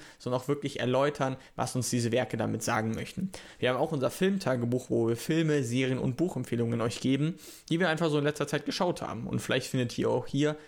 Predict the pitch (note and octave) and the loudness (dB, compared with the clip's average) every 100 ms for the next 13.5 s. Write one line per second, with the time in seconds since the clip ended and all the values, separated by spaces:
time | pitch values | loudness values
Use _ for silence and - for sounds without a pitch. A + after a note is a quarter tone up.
0 | - A#2+ B2+ B2 B2 A2+ - A2+ A#2 - | -6 0 2 4 2 2 0 0 0 -2
1 | - - - - - - C3 C#3 E3+ D#3+ | -6 -10 -16 -20 -8 -4 -2 0 0 0
2 | D#3+ C#3 B2+ C#3+ B2 A#2 - - F3+ F#3+ | 0 0 0 0 -4 -6 -8 -4 -2 0
3 | F3 - C#3 C#3 E3+ - D3+ D#3 - - | -2 0 0 2 0 0 0 -2 -4 -18
4 | - - D3 A2+ C3 C3+ - B2 - C3+ | -6 2 4 4 4 2 -2 -6 -2 -2
5 | - A#2 C#3 C3 B2+ - A#2+ A#2 A#2 - | -2 -2 0 0 0 0 0 0 -2 0
6 | A2+ A#2 A2+ A#2 A#2 A2+ - D#3 - - | 0 0 0 2 0 0 -4 -6 -12 -20
7 | - - - C3 B2 A#2 B2 D#3+ E3+ C#3+ | -20 -14 -4 -2 0 0 2 0 0 -2
8 | D3 D3 C3+ C3 G#2+ - - _ _ - | -2 0 0 0 -2 -4 -12 _ _ -4
9 | C#3 D#3 - - A#2 A#2 B2 A#2+ B2+ A#2+ | 0 0 -2 -2 0 2 0 0 0 0
10 | - - - - - - - C#3 B2+ B2+ | -2 -6 -6 -8 -12 -18 0 2 2 0
11 | A#2+ - C3 D#3 C3+ A#2 - F3 F#3+ - | 0 0 0 2 2 0 0 0 0 -4
12 | E3+ C3+ C3 C#3 C#3+ C#3+ C3+ C3+ - A#2+ | -6 -2 0 2 2 -2 -2 -2 -2 -2
13 | B2 - A#2 - - | -2 -2 0 0 -4